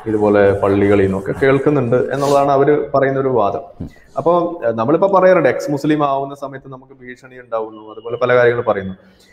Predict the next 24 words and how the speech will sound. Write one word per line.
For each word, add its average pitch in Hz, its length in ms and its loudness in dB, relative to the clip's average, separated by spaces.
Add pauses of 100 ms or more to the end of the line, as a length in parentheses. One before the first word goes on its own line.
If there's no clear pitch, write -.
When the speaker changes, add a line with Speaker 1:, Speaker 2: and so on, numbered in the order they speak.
(200)
Speaker 1:
അപ്പോ, 165 380 0 (120)
ആ, 127 160 0 (120)
ഇത്രയൊക്കെ 190 600 2 (400)
മാറാൻ 156 440 -2
ക്രിസ്ത്യാനിറ്റിക്ക് 156 1000 -8
കഴിഞ്ഞിട്ടുണ്ടെങ്കിലും 113 720 -8 (100)
എന്തുകൊണ്ടായിരിക്കും 160 720 0
ഇന്നും 143 380 -12 (100)
ഈ - 20 -20
ക്രിസ്ത്യാനിറ്റിയിൽ 135 600 -10
നിന്ന് 139 120 -12
പുറത്തു 120 300 -6
പോവാൻ, 135 400 -2 (640)
ആ 123 60 -6
വിശ്വാസത്തിൽ 135 480 -4
നിന്ന് 143 140 -2
പുറത്തു 127 260 -2
പോയി 131 140 -2
അത് 127 120 2
പബ്ലിക്കായിട്ട് 127 540 -2
അനൗൺസ് 127 460 -4
ചെയ്യാനുള്ള 131 380 -2
ഒരു, 127 80 -4
ഒരു 120 400 -10